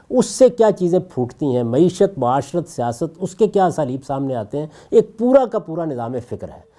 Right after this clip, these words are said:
غلط یا صحیح زیر بحث نہیں۔ وہ پھر ایک کلام کی صورت میں صادر ہوا ہے، یعنی ایسا نہیں ہے کہ ایک دو صفحے کے اندر چند احکام لکھ دیے گئے ہیں۔ ایک زندہ کلام ہے، پھوٹتا ہوا، فوارے کی طرح ابلتا ہوا ایک کلام ہے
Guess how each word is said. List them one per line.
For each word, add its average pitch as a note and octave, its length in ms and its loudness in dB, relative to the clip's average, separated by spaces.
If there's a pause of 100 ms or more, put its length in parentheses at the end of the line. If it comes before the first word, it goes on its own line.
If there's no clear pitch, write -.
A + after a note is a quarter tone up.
(160)
غلط G3+ 400 4
یا G3+ 120 4
صحیح D3+ 200 4
زیر A#2 220 2
بحث F2+ 300 -6
نہیں۔ D2+ 100 -16 (480)
وہ E3+ 400 6
پھر G#3+ 240 2
ایک F#3 280 0
کلام D#3 400 4
کی F#3+ 100 -4
صورت E3+ 380 -2
میں D3 80 0
صادر F#2+ 320 -4
ہوا E2+ 220 -6
ہے، G2+ 60 -6
یعنی C#3+ 180 -2
ایسا C3+ 220 0
نہیں A3 220 2
ہے A#2+ 120 0
کہ A2 100 -6
ایک A2+ 320 -6
دو B2+ 80 -2
صفحے A#2+ 300 0
کے B2 100 -2
اندر A#2 240 -4 (300)
چند F3+ 180 4
احکام D#3+ 440 2
لکھ A#2+ 140 -2
دیے G#2+ 220 -4
گئے E2+ 160 -8
ہیں۔ C3 120 -16 (240)
ایک A3 420 0
زندہ E3 480 2
کلام G#2 380 -2
ہے، F2 60 -8
پھوٹتا A#3+ 460 0
ہوا، G2 240 -6 (360)
فوارے C#3+ 440 4
کی B2+ 120 -6
طرح G2 180 -12
ابلتا C#3+ 460 -4
ہوا F#2+ 220 -8
ایک G#2 220 -16
کلام A2+ 360 0
ہے F#2+ 120 -2